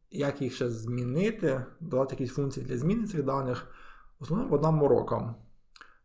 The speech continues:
Про Mobix і обзорвери ви ще цього не чули, тому треба якось працювати з стейтом в React. І тут, е, сигнали можуть вам допомогти.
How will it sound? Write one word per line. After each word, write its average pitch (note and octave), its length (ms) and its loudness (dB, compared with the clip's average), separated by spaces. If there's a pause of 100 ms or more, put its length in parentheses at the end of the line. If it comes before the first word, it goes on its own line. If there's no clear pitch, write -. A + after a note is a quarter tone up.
(100)
Про C#3 220 6
Mobix D3+ 680 2
і C#3 200 2
обзорвери B2 600 4
ви B2 80 0
ще B2 140 -6
цього B2 320 -6
не B2 140 -2
чули, A3 520 0 (800)
тому F#3+ 540 0 (380)
треба F#3 300 2
якось C#3+ 260 2
працювати C3+ 520 -2
з B2 280 4
стейтом C#3 540 2
в A#2 80 -2
React. B2+ 540 2 (520)
І - 80 -10
тут, B3+ 220 2
е, - 260 0
сигнали D3+ 520 -2
можуть D#3 320 4
вам C3 180 2
допомогти. A#2 540 -2